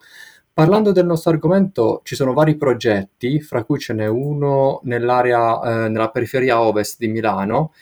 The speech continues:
di creare un, eh, parco agricolo metropolitano di cinquanta et-,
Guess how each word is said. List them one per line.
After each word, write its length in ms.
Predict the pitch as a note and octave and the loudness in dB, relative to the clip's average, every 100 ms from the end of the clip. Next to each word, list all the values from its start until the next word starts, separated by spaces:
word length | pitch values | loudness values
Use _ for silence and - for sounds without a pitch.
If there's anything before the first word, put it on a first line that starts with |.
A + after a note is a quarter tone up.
| _ _ | _ _
di 140 | B2+ | -4
creare 480 | D3 E3+ C#3 C3+ A2 | 2 4 6 4 4
un, 440 | A2 A2 A2+ A2+ | 2 2 0 -4
eh, 760 | A2+ A2+ A2 A2 A2 G#2+ G#2+ G#2 | -4 -4 -2 0 0 -2 -4 -6
parco 380 | - B2 - B2+ | -4 -4 -2 -2
agricolo 460 | A#2 A#2 A#2+ - A2+ | -2 0 -2 -2 -6
metropolitano 840 | A2 B2 A#2+ B2 C#3+ B2+ B2 G#2 | -4 -6 -6 -4 -4 -2 -2 -4
di 100 | G2+ | -10
cinquanta 760 | - A2 G#2 A#2+ B2 A#2+ G#2+ | -12 -10 -2 -2 -2 -2 -2
et-, 140 | G2+ | -4